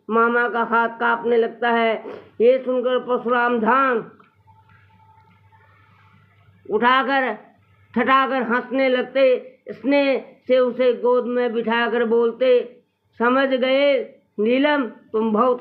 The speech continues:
शैतान होती जा रही हो। ऐसी करोगी तो लोग तुमको अगला ही कहेंगे।" ये नया शब्द सुनकर सरल बालिका को उत्कंठा भर जाती थी। वह पूछती, "अगला ही किसे कहते हैं मामा?"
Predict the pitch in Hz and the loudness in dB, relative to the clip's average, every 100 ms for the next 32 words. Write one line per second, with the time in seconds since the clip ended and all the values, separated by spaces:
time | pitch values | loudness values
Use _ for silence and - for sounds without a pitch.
0 | - 226 226 247 262 226 240 233 240 233 | -2 -2 0 0 0 0 -2 -4 -2 0
1 | 240 240 233 247 233 226 - _ - 226 | 0 2 4 4 2 -2 -16 _ -2 2
2 | 254 254 262 277 - 254 247 226 247 247 | 2 2 -4 -6 -2 0 0 0 -4 -4
3 | - - - - _ _ _ _ _ _ | -6 -12 -20 -20 _ _ _ _ _ _
4 | _ _ - 247 240 254 254 254 247 247 | _ _ 0 2 4 4 2 0 -2 -2
5 | 214 247 226 - _ _ _ _ - 220 | 0 0 -2 -8 _ _ _ _ -6 0
6 | 240 262 233 233 247 247 220 240 240 247 | 2 2 2 0 -2 -2 0 0 2 2
7 | 233 - - _ - 208 220 233 262 262 | 2 -2 -8 _ -2 0 2 2 0 0
8 | 233 247 240 233 240 208 240 226 214 226 | -2 -2 -4 -4 -4 -2 -2 0 0 0
9 | 220 233 233 226 226 196 220 220 - 247 | 2 0 0 0 -2 -2 -4 -4 0 0
10 | 240 247 233 208 226 226 226 226 233 190 | 0 0 0 0 -2 -2 -2 -4 -8 -4
11 | 240 233 - - - - 233 247 247 247 | -4 -4 -6 -12 -14 -2 0 0 0 -2
12 | 247 233 247 247 214 - - _ - 226 | -2 -2 -4 -4 -4 -12 -20 _ -2 2
13 | 277 277 277 - 240 254 254 254 247 240 | 2 2 0 -4 -4 0 0 0 -2 -2
14 | 214 233 233 220 233 269 262 | 0 0 0 0 2 2 0